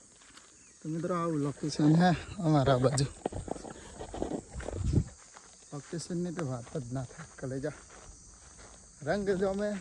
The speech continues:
तो भंग जो में। रोमा पीर नी एंट्री थाय, तो माहौल, माहौल जो में।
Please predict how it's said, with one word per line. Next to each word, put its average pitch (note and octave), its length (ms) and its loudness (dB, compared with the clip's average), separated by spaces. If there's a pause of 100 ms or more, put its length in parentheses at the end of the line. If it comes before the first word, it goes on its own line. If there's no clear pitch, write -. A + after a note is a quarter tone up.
(160)
तो D#3 60 -6
भंग D3+ 320 -2
जो D3 200 -2
में। C3+ 220 -4 (2500)
रोमा D3 320 -4
पीर E3+ 240 -6
नी E3 120 -6
एंट्री D#3+ 340 -6
थाय, F#3+ 300 -2
तो - 1300 -16
माहौल, C#3+ 340 -4 (2250)
माहौल D3 540 -4
जो B2+ 260 -6
में। D#3+ 440 -6